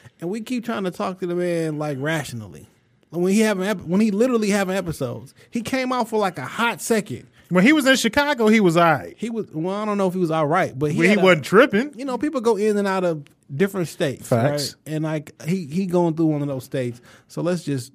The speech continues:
Speaker 1: let's just leave the nigga alone and stop talking to the nigga and stop talking about him. So we just move on.
Speaker 2: I'm good with that. 'Cause
Speaker 1: Yeah.
Speaker 2: did you see his performance on Saturday night, on Saturday Night Live?
Speaker 1: I did not.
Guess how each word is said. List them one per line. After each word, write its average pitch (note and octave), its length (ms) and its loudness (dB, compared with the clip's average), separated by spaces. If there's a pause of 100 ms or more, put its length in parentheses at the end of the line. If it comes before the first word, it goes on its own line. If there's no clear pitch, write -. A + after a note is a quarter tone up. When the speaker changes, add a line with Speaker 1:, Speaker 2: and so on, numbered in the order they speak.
(100)
Speaker 1:
let's C3+ 180 -4
just C3 400 -6
leave C3 200 0
the B2 40 -2
nigga A#2+ 200 -4
alone A#2 260 -4
and A2+ 80 -6
stop A#2 240 -6
talking A2 320 -8
to - 160 -8
the G#2+ 80 -10
nigga A2 280 -10
and G#2+ 100 -12
stop A2+ 220 -8
talking A2 260 -8
about F#2 260 -14
him. - 100 -20 (840)
So A#2+ 120 -8
we C3+ 140 -2
just A2 160 -6
move A2 220 -6
on. G#2+ 320 -18
Speaker 2:
I'm E4+ 140 4
good A#3 200 6
with C3+ 140 -2
that. D3 280 -4
'Cause F3+ 300 2 (240)
Speaker 1:
Yeah. C#3+ 160 -4
Speaker 2:
did E3+ 160 6
you A#3 80 2
see A#3+ 120 4
his G3+ 120 6
performance F3+ 540 2
on D#3 80 0
Saturday F3 360 4
night, E3+ 200 0 (200)
on C#3 140 0
Saturday E3 540 2
Night D3 300 2
Live? B2+ 600 -6
Speaker 1:
I A#2+ 80 -8
did A2 220 -8
not. G2+ 200 -12